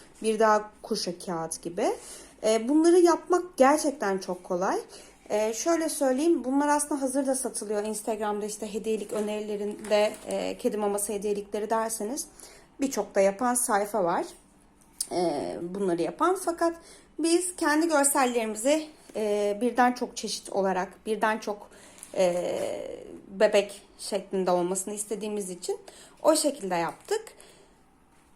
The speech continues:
Eşim bunları PowerPoint'te yaptı ama herhangi bir programda çok basit bir şekilde yapılabilir. Ee, internetten görselleri indirebilirsiniz kendi istediğiniz gibi.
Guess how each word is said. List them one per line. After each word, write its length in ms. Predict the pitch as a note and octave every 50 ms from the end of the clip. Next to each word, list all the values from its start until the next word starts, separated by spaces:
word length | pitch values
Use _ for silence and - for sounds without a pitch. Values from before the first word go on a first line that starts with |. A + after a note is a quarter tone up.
| _ - - - - _ _ _ _
Eşim 560 | - C4+ C#4 - - - G4 G4+ G#4 G4+ F#4+ F4
bunları 300 | E4+ E4 E4+ F4+ F#4+ -
PowerPoint'te 800 | - F4+ E4+ E4+ E4+ E4+ - E4+ E4 E4 E4 D#4 - - F4
yaptı 680 | E4 G#3+ A#3+ G#3+ F#3 - - - - - F3+ F#3+ C4 E4+ F4 - - _ - _ -
ama 400 | A#3 B3+ C4+ C#4 C#4+ D4+ D#4 D4+ - - - -
herhangi 420 | D4+ D4 D4 D4 D4 C#4+ D4+ D4
bir 40 | -
programda 540 | - C#4+ C4 B3+ A#3+ B3+ A#3 A3+ A3+ C4 C4
çok 200 | - C#4 C4+ -
basit 220 | B3+ B3 - -
bir 60 | B3
şekilde 260 | - - B3 - -
yapılabilir. 680 | B3 B3+ B3+ B3+ - A#3+ A#3 A#3 A#3+ G#3 F#3 E3+ F3+ B3 - - - - - - - - - -
Ee, 220 | - G#3 G#3 G#3 G#3
internetten 840 | G#3 - - D4+ D4 - - - D4+ D4+ D#4 D#4 D#4 E4 D#4+ D#4 D4
görselleri 920 | D4 D4 D4 D4 - D4+ D4 C#4+ D4 D4 C#4+ D4+ D4+ D4+ D4+ D4+ D4+ - - _ _ _ _ _ _ _ _ _
indirebilirsiniz 1000 | A#3+ B3 B3 A#3+ B3 B3 B3+ B3 B3 B3 C4+ C#4 C#4 - - C#4 C4 C4 C4 -
kendi 320 | - - A#3 G#3+ A3+ A3 A3
istediğiniz 580 | A3+ A3 - A3+ G3+ G#3+ G#3+ G#3+ G#3 G3+ G3
gibi. 340 | F#3+ G3+ G3 A3+ B3 E4 E4+